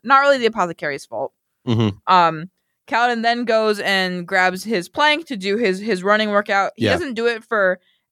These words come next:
Speaker 1: as long
Speaker 2: Or as vigorously.
Speaker 1: or as fast. Yeah. So a lot of times he, he walks because he doesn't wanna wear himself out too bad,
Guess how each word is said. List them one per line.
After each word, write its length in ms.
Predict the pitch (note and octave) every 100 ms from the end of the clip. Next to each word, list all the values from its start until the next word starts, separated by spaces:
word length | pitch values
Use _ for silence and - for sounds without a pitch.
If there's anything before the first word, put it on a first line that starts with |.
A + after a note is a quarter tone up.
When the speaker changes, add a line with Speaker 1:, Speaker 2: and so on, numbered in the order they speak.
| -
Speaker 1:
as 360 | G#3 G#3+ G#3+
long 400 | G3 F#3+ F#3 F#3+
Speaker 2:
Or 120 | F#3+ G#2
as 160 | G2
vigorously. 300 | F#2 G#2 G2
Speaker 1:
or 120 | G2 F#2+
as 300 | F3+ F#3 -
fast. 420 | F#3 D#3 E3+ -
Yeah. 180 | E3+ E3
So 240 | F#3 E3+
a 100 | D#3
lot 140 | G3+
of 60 | A#3
times 220 | C4 A3+
he, 160 | - - _ _
he 180 | G3+ A#3
walks 480 | F#3 F3+ F#3 - -
because 380 | F3+ F3 - - _ _ -
he 80 | C4+
doesn't 200 | D#4 A#3+
wanna 180 | A#3+
wear 140 | A3 G#3+
himself 320 | B3+ A3 F#3+
out 240 | D#3+ D3+ -
too 160 | C4+
bad, 340 | A#3+ A3+ A3